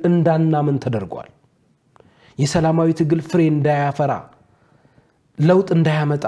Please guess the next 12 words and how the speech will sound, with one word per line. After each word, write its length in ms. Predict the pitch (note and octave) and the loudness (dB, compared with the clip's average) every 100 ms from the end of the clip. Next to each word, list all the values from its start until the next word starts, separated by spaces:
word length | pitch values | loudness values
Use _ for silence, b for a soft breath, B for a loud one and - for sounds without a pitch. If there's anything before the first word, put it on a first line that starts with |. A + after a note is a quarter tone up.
| - - | -8 -2
ህዝቡም 540 | G#3+ F3 E3+ G3+ B3+ - B B - | 0 2 0 -2 -2 -4 B B -4
በሰላማዊ 520 | C3 D#3+ F3+ F3 F3 E3+ | -2 2 4 4 4 2
ትግል 300 | F3 E3+ G#3 | 2 2 0
ይሄንን 360 | D3+ E3+ F3 E3+ | 0 2 2 0
ስርዓት 420 | F3 E3+ A3+ A3+ - b b b - | -2 0 -2 -2 -10 b b b -2
እኔ 160 | D3+ F3+ F#3 F#3+ | 2 4 4 2
የአምኜ 440 | D#3 C3+ D#3 E3 E3 | 0 2 2 4 4
የሰጠሁትን 560 | D#3 D3+ D#3+ C#3+ D3+ | 2 -2 -2 -2 -2
ድምፅ 240 | C3+ C#3+ C#3 | -2 -2 -2
የማይወጣ 540 | C#3 C#3+ C#3 C#3 D3 D#3+ | 0 2 2 0 -2 -4
ከሆነ 260 | D#3+ G3 G#3+ | 0 0 2
ነገ 220 | F#3 D#3+ | 0 2